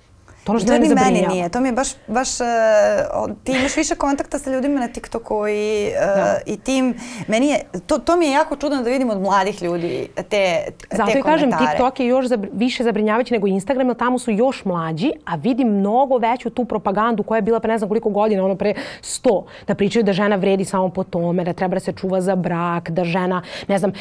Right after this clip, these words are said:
Speaker 1: e, često mene osuđuju kako ja kao žena smem da pričam o seksualnosti, kako je to besramno, kako sam ja, ne znam, ovakva i onakva.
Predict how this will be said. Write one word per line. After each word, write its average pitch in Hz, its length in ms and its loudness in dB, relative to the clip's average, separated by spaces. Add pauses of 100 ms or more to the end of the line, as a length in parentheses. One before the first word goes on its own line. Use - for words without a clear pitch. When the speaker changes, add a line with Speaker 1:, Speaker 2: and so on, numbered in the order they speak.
Speaker 1:
e, 202 240 2
često 240 260 -2
mene 247 220 2
osuđuju 208 320 0
kako 233 260 -2
ja 226 160 2
kao 220 200 0
žena 208 280 0
smem 214 280 0
da 196 60 2
pričam 190 360 -2
o 170 40 -4
seksualnosti, 175 960 -4
kako 180 240 -4
je 170 60 -4
to 196 100 0
besramno, 175 680 -4
kako 180 240 -10
sam 185 200 -8
ja, 175 160 -4
ne 180 160 -2
znam, 180 200 -2
ovakva 180 400 -2
i 190 100 2
onakva. 185 440 -2